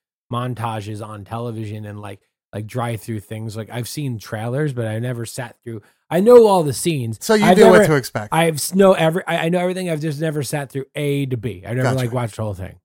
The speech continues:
Speaker 2: Gotcha. So he gives a speech about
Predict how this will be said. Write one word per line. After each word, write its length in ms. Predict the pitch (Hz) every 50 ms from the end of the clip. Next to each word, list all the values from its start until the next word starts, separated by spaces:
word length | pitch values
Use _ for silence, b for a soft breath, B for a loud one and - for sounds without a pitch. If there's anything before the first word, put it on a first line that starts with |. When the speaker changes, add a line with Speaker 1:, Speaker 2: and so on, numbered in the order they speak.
| _
Speaker 2:
Gotcha. 400 | - 120 107 107 - - - - -
So 240 | - - 160 151 143
he 180 | 135 185 190
gives 240 | 156 185 208 196 202
a 60 | 233
speech 640 | - - - - 180 175 180 - - - - - _ _ _ -
about 520 | 139 127 147 139 135 135 131 123 - -